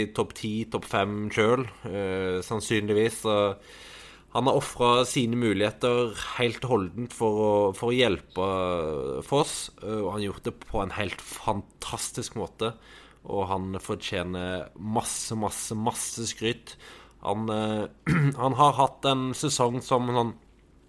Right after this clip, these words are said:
rent resultatmessig er jo litt svakere enn det han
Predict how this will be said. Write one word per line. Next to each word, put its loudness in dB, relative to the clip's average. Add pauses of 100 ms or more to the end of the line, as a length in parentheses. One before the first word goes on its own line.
(400)
rent -4
resultatmessig 0
er 4
jo 2
litt -4
svakere 2
enn -4
det 2
han 0